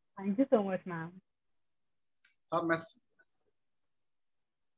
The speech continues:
Speaker 2: हाँ, कार्यक्रम को आगे बढ़ाते हुए मैं सभी छात्रों को, आ, कहना चाहूंगा कि वे अपना camera on रखें,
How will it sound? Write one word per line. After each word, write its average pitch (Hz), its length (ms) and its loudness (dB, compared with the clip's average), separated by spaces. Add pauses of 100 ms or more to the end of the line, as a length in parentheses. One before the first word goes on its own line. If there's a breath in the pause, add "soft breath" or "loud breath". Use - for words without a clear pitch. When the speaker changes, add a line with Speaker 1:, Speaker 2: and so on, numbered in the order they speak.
(640)
Speaker 2:
हाँ, 131 200 0
कार्यक्रम 151 400 6
को 190 80 8
आगे 165 180 8
बढ़ाते 156 320 6
हुए 180 200 8
मैं 160 140 4
सभी 165 260 2
छात्रों 185 400 4
को, 196 480 4 (360 soft breath)
आ, 135 160 6
कहना 147 320 8
चाहूंगा 170 400 8
कि 180 160 2
वे 170 160 8
अपना 170 360 8
camera 147 440 6
on 156 280 8
रखें, 180 320 0